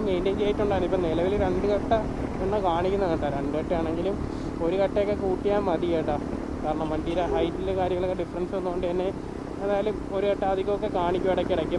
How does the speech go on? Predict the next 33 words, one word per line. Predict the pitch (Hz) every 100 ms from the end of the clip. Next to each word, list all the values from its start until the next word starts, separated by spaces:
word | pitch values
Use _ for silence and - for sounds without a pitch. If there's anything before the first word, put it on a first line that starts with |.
| 170
പ്രോപ്പറായിട്ട് | 165 165 190 190 190 180
കാണിക്കാറില്ല | 175 170 185 175 156 156
കേട്ടോ. | 139 143 - - - - - - -
അപ്പം | 147 165 - 151
അതിനനുസരിച്ചാണ് | 160 175 170 185 190 190
ഞാൻ | 190
ഓടിച്ച് | 180 175 202 185
പോണത്. | 170 180 175 175 - - - - - - - -
ആ, | 165 165 165 165 170
ഇപ്പം | 175 208 208 - - - 151
കുറച്ച് | 165 180 220
എണ്ണ | 175 190 208
മെയിൻറ്റെയിൻ | 185 185 208
ചെയ്തതുകൊണ്ട് | 214 220 214 214
തന്നെ | 202 208
ഇപ്പോൾ | 202 185
വർക്ക്ഷോപ്പ് | 170 - 196 208
വരെ | 208 202
എത്താനുള്ള | 190 208 202 208 214
എണ്ണ | 190 208 214
ഉണ്ടെന്നാണ് | 190 202 214 214
കേട്ടോ | 202 208
ഒരു | 190
വിശ്വാസം. | 165 170 160
അതിൻ്റെ | 151 165
ഇടയ്ക്ക് | 160 156 196
തന്നെ | 196 202
ഞാൻ | 196 185
just | - 208
ഈ | 196 - - - 190
എടുത്ത് | 185 208 208 175 -
കുറച്ച് | 196 190
എണ്ണ | 202